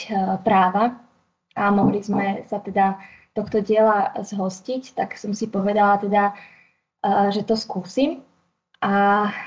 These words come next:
asi som naozaj nevedela, eh, do čoho idem, pretože keď som potom postupne zisťovala v tom procese, čo všetko to obnáša, eh, tak to bolo pre mňa veľmi náročné, nakoľko ja nie som ani vyštudovaná herečka. Eh,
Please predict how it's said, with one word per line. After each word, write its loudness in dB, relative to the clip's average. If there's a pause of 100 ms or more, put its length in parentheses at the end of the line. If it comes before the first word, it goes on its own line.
(220)
asi 0
som 0
naozaj 2
nevedela, -2
eh, -10
do -2
čoho -2
idem, 2 (160)
pretože -2
keď -4
som 2
potom 2
postupne 0
zisťovala 2
v -20
tom 2
procese, -2 (560)
čo 0
všetko 0
to 6
obnáša, 0 (500)
eh, 4 (140)
tak -2
to -2
bolo 4
pre 0
mňa 2
veľmi 2
náročné, -6
nakoľko -4
ja 2
nie 0
som -6
ani -2
vyštudovaná -4 (400)
herečka. 0 (420)
Eh, 4